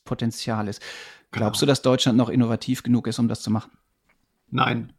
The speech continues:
Speaker 2: Also
Speaker 1: Warum?
Speaker 2: ich muss es ganz klar sagen, das ist, wir haben immer noch Leute, äh, die, äh, wahnsinnig clever sind. Also wir haben die deutsche Ingenieurskunst, die, die,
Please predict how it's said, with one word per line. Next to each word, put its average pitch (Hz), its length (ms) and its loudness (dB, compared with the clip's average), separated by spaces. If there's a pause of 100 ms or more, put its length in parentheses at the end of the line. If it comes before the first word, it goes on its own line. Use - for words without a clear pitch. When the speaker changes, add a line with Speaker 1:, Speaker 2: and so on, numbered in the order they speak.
(1160)
Speaker 2:
Also 117 140 4
Speaker 1:
Warum? 143 60 4
Speaker 2:
ich 143 120 4
muss 170 180 4
es - 140 -6
ganz 160 220 4
klar 165 180 4
sagen, 160 480 2
das 127 140 0
ist, 147 140 -2 (280)
wir 120 160 6
haben 190 180 6
immer 196 240 6
noch 185 280 4
Leute, 175 600 6 (720)
äh, 139 340 8 (200)
die, 139 580 2 (880)
äh, 117 500 4 (320)
wahnsinnig 156 640 4
clever 131 340 4
sind. 101 340 -6
Also 113 240 0
wir 123 160 2
haben 131 280 -2
die 135 120 2
deutsche 143 320 4
Ingenieurskunst, 143 960 2
die, 110 320 -2
die, 127 460 -4